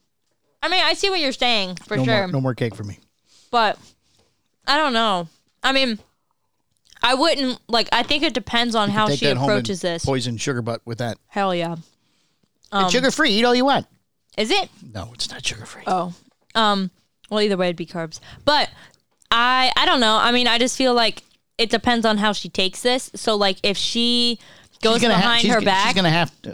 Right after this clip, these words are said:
Speaker 2: his back.
Speaker 1: Oh, his back, yeah.
Speaker 2: She's gonna have to not tell him.
Speaker 1: And maybe in a guy's perspective, but I would like to be honest. And if he had a problem with it, well, then
Speaker 2: Then you don't do it.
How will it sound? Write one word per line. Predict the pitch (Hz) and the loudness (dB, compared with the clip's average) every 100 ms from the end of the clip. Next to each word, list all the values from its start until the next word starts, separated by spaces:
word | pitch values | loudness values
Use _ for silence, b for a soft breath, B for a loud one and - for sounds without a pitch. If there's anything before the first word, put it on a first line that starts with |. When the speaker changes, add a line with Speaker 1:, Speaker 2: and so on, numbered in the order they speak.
| 101 | -4
Speaker 2:
his | 147 101 | -4 -4
back. | 90 - | -12 0
Speaker 1:
Oh, | 214 | 2
his | 208 196 | 2 2
back, | 185 175 | 0 0
yeah. | 180 | 0
Speaker 2:
She's | 175 | 2
gonna | 180 180 | 2 2
have | 180 | 2
to | 151 | 2
not | 135 107 | 0 0
tell | 95 | -6
him. | 98 - _ _ _ _ _ _ _ _ _ _ _ _ _ _ _ - | -8 -14 _ _ _ _ _ _ _ _ _ _ _ _ _ _ _ 0
Speaker 1:
And | 254 247 | 2 2
maybe | 349 440 | 2 4
in | 339 | 2
a | |
guy's | - 190 247 311 | 2 2 2 2
perspective, | 214 190 190 180 - 190 | 0 0 0 0 0 2
but | 196 | 2
I | 196 311 | 2 2
would | 311 | 2
like | 208 196 | 0 0
to | |
be | 202 202 | -2 0
honest. | 202 269 175 175 - 220 - _ | 2 0 -2 -4 -10 -14 -20 _
And | 190 185 | -2 0
if | 180 | 0
he | 220 | 0
had | 202 | 0
a | |
problem | - 190 202 233 | 2 2 2 0
with | 254 | 0
it, | 285 285 | 2 2
well, | 233 240 | 2 0
then | 240 247 240 247 240 | 2 0 0 -4 -2
Speaker 2:
Then | 131 - | 0 2
you | 117 | 2
don't | 113 | 0
do | 101 | -2
it. | 85 | -8